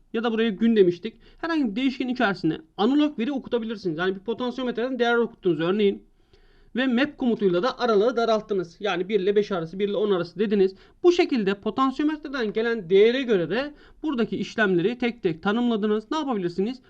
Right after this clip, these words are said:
Potansiyometreyle birçok işlemi yaptırabilirsiniz. Veya bir ultrasonik sensör kullanıyorsunuz. Mesafe sensörü kullanıyorsunuz. Örneğin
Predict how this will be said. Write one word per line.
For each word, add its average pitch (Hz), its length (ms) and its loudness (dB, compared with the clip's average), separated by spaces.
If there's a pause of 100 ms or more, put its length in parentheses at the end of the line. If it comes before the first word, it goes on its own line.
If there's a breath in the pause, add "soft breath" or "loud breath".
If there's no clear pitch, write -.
(140)
Potansiyometreyle 262 920 -6
birçok 285 320 -4
işlemi 226 480 -6 (180 soft breath)
yaptırabilirsiniz. 226 840 -2 (160)
Veya 302 280 0
bir 311 80 0
ultrasonik 285 580 -8
sensör 269 360 -10
kullanıyorsunuz. 240 580 -8
Mesafe 202 380 -8
sensörü 254 360 -8
kullanıyorsunuz. 233 680 -2 (360 soft breath)
Örneğin 277 440 -4